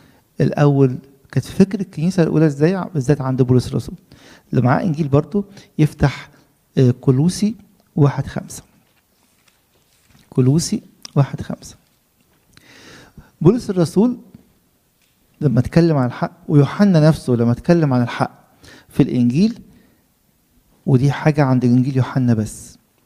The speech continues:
في إنجيل يوحنا يعطي شخص المسيح نفس سلطان كلمة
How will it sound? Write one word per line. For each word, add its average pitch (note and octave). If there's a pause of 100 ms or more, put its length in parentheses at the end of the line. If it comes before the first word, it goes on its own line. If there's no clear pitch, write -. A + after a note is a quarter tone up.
(800)
في -
إنجيل B2+
يوحنا C#3 (300)
يعطي C#3+ (280)
شخص -
المسيح C#3+ (640)
نفس D#3+
سلطان F#3 (640)
كلمة C3+